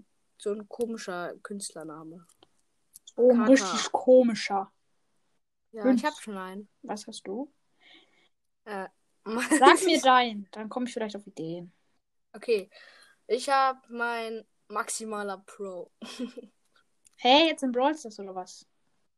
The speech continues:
Speaker 1: Nein, einfach nur so.
Speaker 2: Maximaler Pro.
Speaker 1: Mach mir selbst denken. Ja, ausgedacht.
Speaker 2: Also ich hätte so eine Idee.
Speaker 1: Max P.
Speaker 2: Äh, so Maximaler Pro, so zwei Punkt null.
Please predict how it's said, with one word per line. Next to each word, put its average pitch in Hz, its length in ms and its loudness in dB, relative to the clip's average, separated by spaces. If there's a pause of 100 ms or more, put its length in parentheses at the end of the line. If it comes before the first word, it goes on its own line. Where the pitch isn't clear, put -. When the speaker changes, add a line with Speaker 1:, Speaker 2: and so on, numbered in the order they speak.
(220)
Speaker 1:
Nein, 196 640 -12
einfach 320 220 -4
nur 349 120 -2
so. 349 380 0 (280)
Speaker 2:
Maximaler 233 520 -2
Pro. 214 240 -10
Speaker 1:
Mach - 160 -6
mir 302 80 -10
selbst - 240 -8 (340)
denken. 196 400 -20 (220)
Ja, - 180 -10 (380)
ausgedacht. 202 420 -12 (220)
Speaker 2:
Also 240 200 2
ich 277 100 2
hätte 330 260 8
so 269 120 4
eine 294 120 8
Idee. 240 640 2 (1600)
Speaker 1:
Max - 380 -12
P. - 260 -14 (300)
Speaker 2:
Äh, 233 380 2
so 254 200 6
Maximaler 262 800 6
Pro, 269 340 6
so 254 220 4
zwei 240 220 -6
Punkt 226 200 -8
null. 233 260 -6